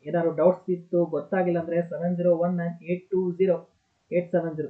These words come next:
ಇದಕ್ಕೆ ನೀವು ಕರೆ ಮಾಡಬಹುದು. ಸರಿನಾ? ಇನ್ನ ನಿಮ್ಗೆ ಈ ಒಂದು ವಿಡಿಯೋ ಇಷ್ಟವಾಗಿದ್ರೆ, ಕ್ವೆಶನ್ಸ್ ಇಷ್ಟ ಆಗಿದ್ರೆ ಲೈಕ್ ಮಾಡ್ರಿ, ಫ್ರೆಂಡ್ಸ್ ಜೊತೆಗೆ ಶೇರ್ ಮಾಡಿ ಮತ್ತು ಸಬ್ಸ್ಕ್ರೈಬ್ ಆಗೋದನ್ನ ಮರಿಬೇಡಿ.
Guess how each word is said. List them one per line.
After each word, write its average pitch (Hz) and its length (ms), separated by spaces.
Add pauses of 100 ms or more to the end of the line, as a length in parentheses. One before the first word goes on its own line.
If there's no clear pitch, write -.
ಇದಕ್ಕೆ 185 200
ನೀವು 180 240
ಕರೆ 156 220
ಮಾಡಬಹುದು. 165 460
ಸರಿನಾ? - 680 (280)
ಇನ್ನ 165 120 (760)
ನಿಮ್ಗೆ 220 240
ಈ 214 100
ಒಂದು 220 220
ವಿಡಿಯೋ 202 260
ಇಷ್ಟವಾಗಿದ್ರೆ, 180 680
ಕ್ವೆಶನ್ಸ್ 180 420
ಇಷ್ಟ - 160
ಆಗಿದ್ರೆ 170 240
ಲೈಕ್ 190 260
ಮಾಡ್ರಿ, 185 400
ಫ್ರೆಂಡ್ಸ್ 180 300
ಜೊತೆಗೆ 165 160
ಶೇರ್ 185 220
ಮಾಡಿ 180 260
ಮತ್ತು 170 260
ಸಬ್ಸ್ಕ್ರೈಬ್ 175 500
ಆಗೋದನ್ನ 170 300
ಮರಿಬೇಡಿ. 170 560